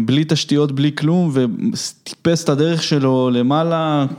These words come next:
כשתוך כדי הוא גם עובר פה בישראל למשחק נגד מכבי תל אביב,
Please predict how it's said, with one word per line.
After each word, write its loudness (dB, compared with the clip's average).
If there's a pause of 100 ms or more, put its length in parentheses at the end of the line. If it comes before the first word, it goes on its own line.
כשתוך -2
כדי 0
הוא 0
גם 2
עובר 0
פה 2
בישראל 0
למשחק -2
נגד 0
מכבי 0
תל 0
אביב, 0